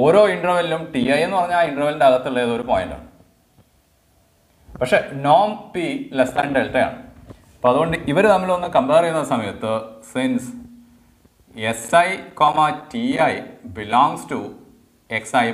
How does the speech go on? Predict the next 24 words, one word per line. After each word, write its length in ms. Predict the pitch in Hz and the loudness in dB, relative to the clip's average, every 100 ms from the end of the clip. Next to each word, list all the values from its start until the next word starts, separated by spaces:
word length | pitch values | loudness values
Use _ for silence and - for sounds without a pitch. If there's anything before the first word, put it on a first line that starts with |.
| 127 | -2
മൈനസ് 340 | 131 135 135 131 | 0 -2 0 -2
വൺ 120 | 123 - - | -2 -6 -10
എക്സ് 200 | 95 - 107 | -12 -6 -6
ഐ, 20 | 82 - - _ _ - - _ - - - - - _ _ _ _ - - - - | -6 -14 -20 _ _ -20 -20 _ -20 -20 -20 -20 -20 _ _ _ _ -20 -20 -20 -4
ഇവർ 120 | 113 123 | 0 2
രണ്ടുപേരും 380 | 117 175 170 180 147 | 2 2 4 4 2
ഒരേ 160 | 147 143 143 - - - - _ 123 | 2 -2 -4 -10 -20 -20 -20 _ -6
ഇന്റർവെല്ലിൽ 360 | 120 120 113 107 | -2 0 -2 -4
വരും. 160 | - - - - _ _ _ - 113 | -6 -10 -18 -20 _ _ _ -8 -2
I 80 | 123 | 0
is 100 | 131 117 | 0 0
equal 200 | 117 120 | -4 -4
to 60 | 120 117 | 0 0
one, 120 | 113 | -2
two, 80 | 117 113 | -6 -6
three, 120 | 117 | -6
et 60 | 101 | -6
cetera, 200 | 104 110 104 | -6 -4 -4
and 80 | 92 117 | -4 -2
എല്ലാ 140 | 131 131 | 2 2
കേസിലും 260 | 120 - 120 | 0 -2 -4
അത് 140 | 117 - 101 | -4 -6 -6
clear 200 | 101 101 | -4 -2
ആണ്. 100 | 78 | -4